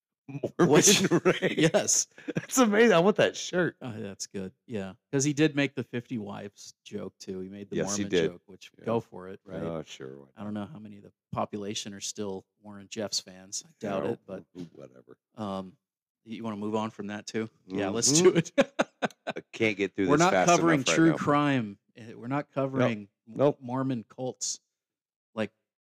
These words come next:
Speaker 2: oh, all right. You're right. We will move on. Okay.
Speaker 1: Yeah,
Speaker 2: Um,
Speaker 1: good.
Speaker 2: <laughs> but, so you, you watched the promo, right? Um, you, you saw what he looked like. You heard the highlights. You, I mean, what do you, wh-, how do you feel at this point about the effectiveness of what he was able to do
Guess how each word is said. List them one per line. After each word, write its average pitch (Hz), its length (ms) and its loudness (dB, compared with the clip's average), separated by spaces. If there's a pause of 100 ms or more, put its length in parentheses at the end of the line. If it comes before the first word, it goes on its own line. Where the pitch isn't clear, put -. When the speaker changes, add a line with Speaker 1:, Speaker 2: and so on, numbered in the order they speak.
(160)
Speaker 2:
oh, 101 280 -12 (140)
all 104 80 -14
right. 95 140 -14
You're 120 120 -2
right. 98 240 -4
We 143 120 0
will 151 180 4
move 107 200 -6
on. 98 260 -8
Okay. 131 380 -10 (220)
Speaker 1:
Yeah, 190 160 6
Speaker 2:
Um, 117 160 -8 (200)
Speaker 1:
good. 180 180 2
Speaker 2:
<laughs> 180 180 -6
but, - 240 4 (400)
so - 140 0
you, 208 300 0
you 208 120 -2
watched 196 280 2
the 185 40 -10
promo, 127 500 -6 (200)
right? 127 300 -4 (160)
Um, 120 480 -10
you, 127 420 -12
you 120 140 -20
saw 117 220 -6
what 120 140 -6
he 131 80 -4
looked 107 260 -8
like. 107 260 -18
You 107 180 -16
heard 113 200 -8
the 117 80 -10
highlights. 104 580 -16
You, 104 280 -18
I 104 40 -20
mean, 104 160 -20
what 120 120 -4
do 127 60 -6
you, 117 160 -12
wh-, 110 180 -14
how 123 60 -8
do 127 80 -8
you 117 80 -8
feel 104 240 -8
at - 80 -14
this 104 160 -8
point 104 300 -14
about 95 260 -14 (500)
the 131 120 2
effectiveness 117 840 0
of 104 140 -8
what 117 160 -4
he 123 100 -8
was 113 180 -4
able 107 260 -6
to - 140 -6
do 101 360 -8